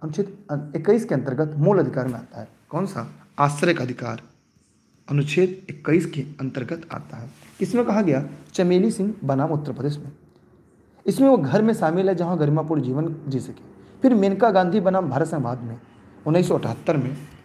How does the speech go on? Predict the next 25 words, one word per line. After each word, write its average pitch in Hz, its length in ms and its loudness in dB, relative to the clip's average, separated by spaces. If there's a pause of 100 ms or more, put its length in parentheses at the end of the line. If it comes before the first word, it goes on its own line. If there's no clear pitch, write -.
(140)
ये 160 120 0
कहा 156 240 2
गया 131 160 -2 (720)
कि 220 160 4 (1700)
विदेश 240 380 4
यात्रा 180 260 4
का 175 100 4
अधिकार 151 320 2
भी 147 140 0
अनुच्छेद 147 360 -2
इक्कीस 160 300 -2
के - 80 -6
अंतर्गत 131 440 -4
मूल 147 200 4
अधिकार 110 300 -4
है, 113 200 -10
जबकि 165 260 2
रणधीर 147 320 4
सिंह 202 180 0
बनाम 180 240 2
भारत 147 200 -2
सरकार 147 320 2
में 139 120 0
कहा 147 220 -2
गया 120 200 -6